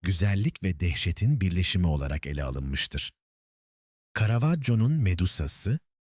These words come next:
Medusa'nın kesik başının korku dolu ifadesini,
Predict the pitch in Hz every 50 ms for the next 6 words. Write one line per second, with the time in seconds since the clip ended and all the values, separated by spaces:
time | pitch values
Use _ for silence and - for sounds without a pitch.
0 | _ _ 92 98 95 123 139 - 113 98 90 90 90 87 - - 90 80 - 151
1 | - - 98 90 - - 87 85 85 87 - - - 87 82 80 - - 143 120
2 | 95 78 82 78 69 - 78 73 71 69 73 71 - - 67 69 85